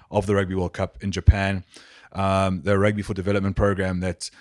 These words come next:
started in Laos. Um, they operate in Vietnam, Timor-Leste, Philippines, Cambodia, do a little bit of work in Fiji.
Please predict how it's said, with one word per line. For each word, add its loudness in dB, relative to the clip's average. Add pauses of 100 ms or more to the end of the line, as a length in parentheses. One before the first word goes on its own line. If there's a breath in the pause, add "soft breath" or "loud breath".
(140 loud breath)
started 2
in 0
Laos. -4 (100)
Um, -4
they -6
operate -2
in -4
Vietnam, -4
Timor-Leste, -6
Philippines, -6
Cambodia, -4 (360 soft breath)
do -6
a -2
little -2
bit -4
of -6
work -2
in -4
Fiji. -6